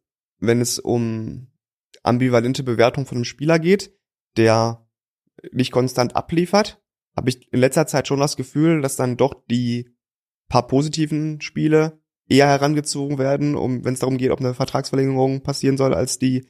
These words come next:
negativen. Also ich hab, find schon, dass man sich da auch ab und zu mal vom letzten Eindruck hat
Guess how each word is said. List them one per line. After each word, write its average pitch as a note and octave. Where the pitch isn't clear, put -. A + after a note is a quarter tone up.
negativen. A#2
Also G2+
ich -
hab, -
find B2+
schon, C3+
dass C3+
man C3+
sich C3
da B2+
auch -
ab -
und C#3
zu -
mal C3
vom C3
letzten C3+
Eindruck C3+
hat -